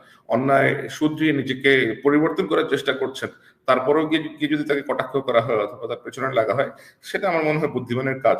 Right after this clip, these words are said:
না। Give it some time and see how people changes। এখানে, আহ, আমি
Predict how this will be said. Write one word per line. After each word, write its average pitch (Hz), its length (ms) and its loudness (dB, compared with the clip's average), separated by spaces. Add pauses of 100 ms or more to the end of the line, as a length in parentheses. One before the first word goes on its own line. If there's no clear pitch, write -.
না। - 120 -16 (220)
Give 196 140 -6
it 269 140 -8 (140)
some 190 140 0
time 190 360 -2
and 202 100 -6
see 196 300 -12 (100)
how 147 220 -2
people 131 280 -12
changes। 104 400 -10
এখানে, 139 260 -8
আহ, 113 1400 -2
আমি 135 140 0